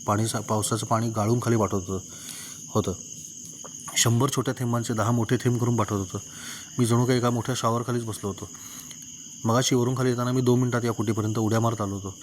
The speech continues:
आणि आता परत जाताना मात्र मला तेच अंतर कापायला साधारण अर्धा तास लागला. इतका प्रचंड चिखल मग याच्या काठावर माजला होता.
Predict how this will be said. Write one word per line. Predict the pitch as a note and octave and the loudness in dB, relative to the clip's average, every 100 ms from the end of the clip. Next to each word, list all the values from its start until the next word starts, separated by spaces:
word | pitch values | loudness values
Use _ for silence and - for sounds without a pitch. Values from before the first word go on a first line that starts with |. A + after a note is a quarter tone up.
| - - - - | -18 -18 -12 -2
आणि | A2 | 0
आता | A2 | 2
परत | G#2 A2 | 0 -2
जाताना | A2 A2 A2+ | -2 -2 -2
मात्र | A2+ - G#2 | -2 -2 -2
मला | G#2 | -2
तेच | G#2+ A2 A2 | 0 0 0
अंतर | G#2+ G#2+ | -2 0
कापायला | G#2 G2+ F#2+ | 0 -2 -4
साधारण | G2+ G2+ G#2 | -2 -2 0
अर्धा | G#2+ G2+ G2+ G#2+ | 0 0 0 0
तास | A2+ | 0
लागला. | G#2+ F#2+ F#2 - - - - | -2 -4 -6 -10 -18 -12 -6
इतका | A2 B2+ | -2 -2
प्रचंड | A2 G#2 B2+ B2 | 0 0 0 0
चिखल | A2 G#2 G#2 | 0 0 0
मग | G2+ | 0
याच्या | G2+ G#2+ | -2 -2
काठावर | G2+ G#2+ G#2 | -2 -2 -2
माजला | G#2 F#2 G2+ | -2 -2 -2
होता. | F#2+ | -4